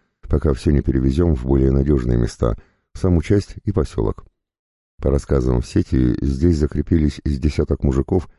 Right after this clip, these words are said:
работавших при железной дороге, быстрее других понявших,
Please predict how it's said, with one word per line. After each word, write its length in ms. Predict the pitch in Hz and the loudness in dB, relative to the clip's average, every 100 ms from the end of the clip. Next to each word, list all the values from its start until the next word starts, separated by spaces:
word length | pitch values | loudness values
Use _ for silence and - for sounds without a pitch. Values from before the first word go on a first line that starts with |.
| _ _ - | _ _ -4
работавших 600 | 71 76 95 80 82 71 | -2 0 0 0 -2 0
при 120 | 76 | 2
железной 420 | 71 76 71 71 | 4 2 2 2
дороге, 320 | 76 71 55 - - _ _ - | 2 2 0 -6 -10 _ _ -4
быстрее 400 | 65 - 69 64 | -4 0 0 2
других 320 | 64 64 60 | 2 0 0
понявших, 540 | 71 90 92 67 - | 0 0 0 -4 -6